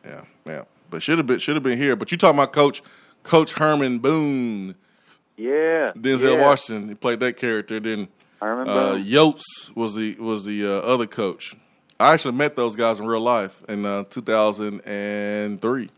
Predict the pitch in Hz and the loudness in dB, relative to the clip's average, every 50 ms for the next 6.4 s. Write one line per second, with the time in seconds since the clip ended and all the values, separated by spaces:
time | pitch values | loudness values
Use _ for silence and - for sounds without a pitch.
0 | _ _ _ _ _ _ _ _ _ _ _ _ _ _ _ _ _ - 143 143 | _ _ _ _ _ _ _ _ _ _ _ _ _ _ _ _ _ 8 8 8
1 | - - 170 175 190 208 190 175 175 208 220 - - 214 190 165 135 - - - | 8 10 10 10 10 10 10 8 8 8 6 6 6 6 8 6 4 2 0 0
2 | - 196 190 190 170 - - 143 113 117 - _ - - _ _ _ _ _ _ | 4 8 8 8 8 6 2 -2 -2 -2 -4 _ -18 -20 _ _ _ _ _ _
3 | _ _ _ _ _ _ _ _ _ _ _ _ _ _ _ _ _ _ _ - | _ _ _ _ _ _ _ _ _ _ _ _ _ _ _ _ _ _ _ 8
4 | 127 139 - - 139 120 110 - 139 127 113 104 101 104 104 104 95 90 85 _ | 8 8 8 8 6 8 8 10 10 10 10 8 6 6 8 8 6 4 -2 _
5 | _ - 110 113 123 127 127 143 135 131 139 190 165 147 123 - _ - 151 151 | _ -12 -8 -8 -2 2 2 2 2 0 -4 -6 -4 -6 -6 -10 _ -2 2 2
6 | 151 143 - - 117 104 107 | 2 2 0 -6 -10 -10 -12